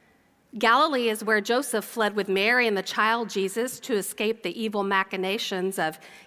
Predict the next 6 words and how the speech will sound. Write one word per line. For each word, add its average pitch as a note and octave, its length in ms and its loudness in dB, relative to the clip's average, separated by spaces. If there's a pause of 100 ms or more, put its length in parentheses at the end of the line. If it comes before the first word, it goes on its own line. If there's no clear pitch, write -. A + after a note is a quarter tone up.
King A3 260 0
Herod's G#3 420 0
son A3+ 420 2
following F#3+ 460 0
Herod's E3+ 400 -6
death. F#3+ 580 -2